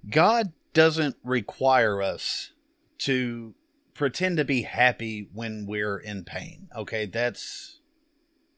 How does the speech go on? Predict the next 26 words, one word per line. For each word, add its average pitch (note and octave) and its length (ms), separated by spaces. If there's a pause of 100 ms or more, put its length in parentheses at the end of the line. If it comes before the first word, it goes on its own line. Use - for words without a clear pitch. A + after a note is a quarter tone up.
(880)
okay, A#2+ 260
I A#2 60
can't C3+ 240
find A#2+ 220
a A2+ 60
nicer A#2+ 340
way A2+ 120
to A2+ 80
say G#2+ 200
it. F#2 80
That's B2 200
stupid. A#2+ 480 (460)
That's C#3+ 440
not C#3+ 440
what C3 200
is A2+ 200
meant A#2 600 (260)
by A#2 320
"count C3 380
it B2 140
all A2 280
joy" A#2 500 (220)
or B2 180
to C3+ 240
rejoice B2 880 (220)
in, G#2+ 480